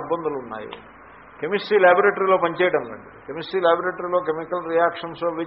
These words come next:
చేయాలనుకుంటే ఆ ట్రైనింగ్ పుచ్చుకుని, ట్రైనింగ్ అయ్యి, అయ్యి క్లీన్గా చేయటం అలవాటు అవ్వాలి. క్లీన్గా చేయకుండా హడావిడి వంట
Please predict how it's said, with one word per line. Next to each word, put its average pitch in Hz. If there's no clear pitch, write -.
చేయాలనుకుంటే 135
ఆ -
ట్రైనింగ్ 170
పుచ్చుకుని, 139
ట్రైనింగ్ 165
అయ్యి, 147
అయ్యి 127
క్లీన్గా 226
చేయటం 170
అలవాటు 139
అవ్వాలి. 101
క్లీన్గా 214
చేయకుండా 196
హడావిడి 180
వంట 143